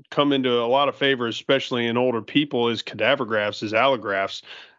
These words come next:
And the reason is because you wanna avoid donor site morbidity. For the A C L knee in our contralateral patella tendon graft autograft approach,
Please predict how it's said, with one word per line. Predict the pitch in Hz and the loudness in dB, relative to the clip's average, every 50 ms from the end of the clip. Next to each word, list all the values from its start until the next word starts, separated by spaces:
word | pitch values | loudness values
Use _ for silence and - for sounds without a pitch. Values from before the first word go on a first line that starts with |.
| _ _ | _ _
And | - 120 120 | -4 -2 0
the | 117 113 | 0 2
reason | 113 127 139 165 156 151 139 127 | 2 2 2 2 2 2 2 2
is | 127 127 117 | 0 0 0
because | 113 123 110 - 131 120 110 | -2 -4 -2 0 -2 -2 0
you | 117 120 | 0 0
wanna | 117 117 113 113 110 110 - | 2 2 2 0 -2 -2 -2
avoid | 131 120 104 113 120 131 139 131 123 113 | -4 -2 0 2 2 2 2 2 0 0
donor | 123 123 123 123 117 113 | 0 0 2 2 0 0
site | - - 123 117 117 | 0 2 2 2 0
morbidity. | 117 113 110 104 98 107 123 135 135 120 113 104 98 92 - - - - - - _ | -2 -2 -2 -2 -2 0 0 2 2 2 0 -2 -4 -6 -8 -14 -20 -20 -20 -20 _
For | - - 143 139 135 135 131 - - | 2 4 4 4 4 2 0 -2 -4
the | 135 131 127 - 147 | -4 -4 -2 0 2
A | 156 190 190 | 2 2 2
C | - - 165 151 | 0 0 2 2
L | 156 180 180 | 4 2 2
knee | 160 143 131 131 131 131 131 | 2 0 0 0 0 -2 -2
in | 123 139 127 127 | -2 -2 0 2
our | 127 123 123 | 2 2 2
contralateral | 120 - - 147 143 135 - 147 139 131 127 123 120 | 0 0 0 0 0 2 2 2 2 2 2 0 -4
patella | - - - 135 123 120 | -4 0 2 2 2 2
tendon | - 139 123 117 113 | -2 -4 -4 -4 -4
graft | 104 113 117 131 135 127 - - - _ _ _ - | -2 0 0 0 0 -2 -4 -10 -20 _ _ _ 0
autograft | 139 156 170 160 123 - 117 113 113 110 - | 0 2 2 0 -2 -2 -4 -4 -4 -4 -4
approach, | 131 101 - - 127 117 113 113 107 - - | -8 -10 -6 -4 -2 -2 -2 -2 -6 -8 -12